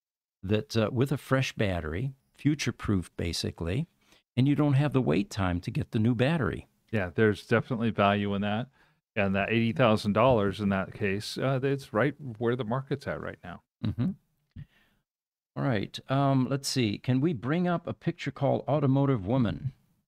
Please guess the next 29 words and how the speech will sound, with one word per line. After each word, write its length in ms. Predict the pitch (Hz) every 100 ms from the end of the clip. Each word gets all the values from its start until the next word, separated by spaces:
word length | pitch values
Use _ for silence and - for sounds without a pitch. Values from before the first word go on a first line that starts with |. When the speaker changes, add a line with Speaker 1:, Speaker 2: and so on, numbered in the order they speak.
| - 143 _ _ _ _ _
Speaker 1:
You 80 | 127
know, 180 | 120 139
there 260 | 123 123 113
are 220 | 110 117
a 80 | 113
couple 420 | - 147 - 127
of, 240 | 113 95
well, 140 | 196 202
actually 240 | 175 156
a 60 | 127
number 400 | 131 180 127 104
of 260 | 110 98
notable 680 | 98 107 123 170 170 127 117
females 840 | - - 123 117 101 90 87 90
in 200 | - 104
the 160 | 101 -
E 80 | 101
V 160 | 101 104
space. 580 | - - 87 - - -
We've 140 | 101
got 240 | 90 104 -
Kim 260 | - 123
Java, 480 | 104 120 78 78 76
we've 200 | 82 90
got 180 | - 95
Speaker 2:
Mm-hmm. 200 | 101 117
Speaker 1:
Supercar 400 | 147 - - 120
Blondie, 520 | 92 101 92 90 90
Speaker 2:
Mm-hmm. 160 | 104 107